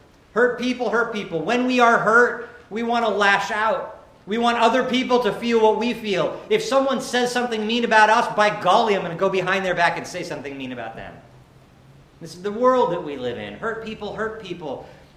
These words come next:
But suffering is not an excuse to sin.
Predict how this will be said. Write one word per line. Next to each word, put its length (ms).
But 160
suffering 640
is 160
not 280
an 100
excuse 500
to 120
sin. 480